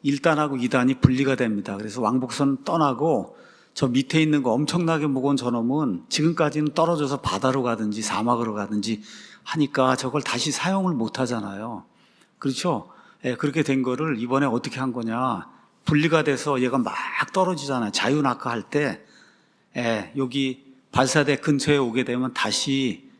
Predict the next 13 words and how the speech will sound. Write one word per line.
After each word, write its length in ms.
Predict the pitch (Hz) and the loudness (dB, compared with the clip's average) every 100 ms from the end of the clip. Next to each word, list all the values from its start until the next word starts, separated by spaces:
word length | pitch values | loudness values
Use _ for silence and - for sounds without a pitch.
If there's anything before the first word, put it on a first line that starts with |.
| _ _ 120 | _ _ -10
예, 120 | 110 | -8
다시 300 | - - 135 | -2 0 0
화염을 640 | 120 151 135 127 120 110 - _ _ | 0 0 2 2 0 -2 -8 _ _
분사를 400 | - 127 120 110 | -2 0 0 -2
해서 480 | 127 123 135 151 127 | -4 -2 0 0 0
그래서 220 | 127 104 117 | -4 -8 -6
속도를 500 | - 147 160 143 135 | -8 -2 0 2 0
조절해갖고 1040 | 131 120 123 127 107 - 143 143 92 - _ _ _ _ _ | -2 -4 -4 -2 -4 -2 -2 -2 -2 -10 _ _ _ _ _
그래서 220 | 147 131 | -4 2
얘를 240 | 127 135 - | 2 0 -2
꽉 360 | - - - | -2 -2 -8
잡은 380 | - 107 117 127 | -4 -2 0 0
거예요. 600 | 127 110 101 98 90 - | 0 -4 -6 -8 -10 -14